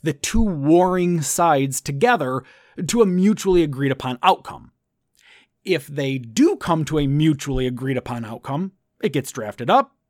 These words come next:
both sides will sign it, agreeing to the provisions and the requirements within that document. But if the two sides don't come to a mutually agreed upon decision, all right, well,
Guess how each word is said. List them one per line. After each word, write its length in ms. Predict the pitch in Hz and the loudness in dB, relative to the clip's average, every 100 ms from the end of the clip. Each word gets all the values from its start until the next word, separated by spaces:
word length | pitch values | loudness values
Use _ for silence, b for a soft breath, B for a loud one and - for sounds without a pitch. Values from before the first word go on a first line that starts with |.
| _ _ _ | _ _ _
both 400 | 131 131 151 143 | -4 -2 0 -4
sides 880 | - - - 151 143 147 156 147 151 | -8 -8 -4 -2 0 -2 -4 -8 -8
will 200 | 165 147 | -4 -4
sign 360 | - - 196 247 | -2 -2 0 0
it, 160 | 285 B B | -2 B B
agreeing 400 | 185 151 175 151 | -2 2 0 0
to 100 | 147 | -4
the 80 | 135 | -4
provisions 480 | 160 139 135 175 | 0 0 0 -2
and 220 | 147 135 135 | -2 -2 -2
the 160 | 131 | -4
requirements 580 | 131 139 - 123 135 143 | -4 -8 -6 -4 -4 -4
within 260 | 151 160 160 | -6 -4 -2
that 140 | 175 | 0
document. 520 | 175 247 156 90 - _ _ b b b b b b | 0 0 -2 -6 -12 _ _ b b b b b b
But 560 | - 139 254 294 170 - 202 | -8 -2 2 2 2 0 -4
if 160 | 202 | -2
the 100 | 175 | -4
two 300 | 151 - 247 | -6 -2 -2
sides 420 | 202 208 185 143 | 2 2 2 0
don't 580 | - 131 - 294 359 269 | -10 -2 4 4 2 -4
come 380 | - 151 110 131 | -6 -4 -2 -6
to 180 | 127 160 | -2 2
a 80 | 143 | 2
mutually 500 | 135 147 139 143 131 | 2 0 -2 -4 -4
agreed 300 | 123 120 131 | -4 -4 -6
upon 480 | 120 127 123 123 123 | -6 -10 -8 -8 -6
decision, 560 | 131 143 131 202 240 - | -6 -4 -4 -4 -6 0
all 120 | 254 | 2
right, 220 | 240 247 | 4 4
well, 280 | 165 196 285 | 4 4 2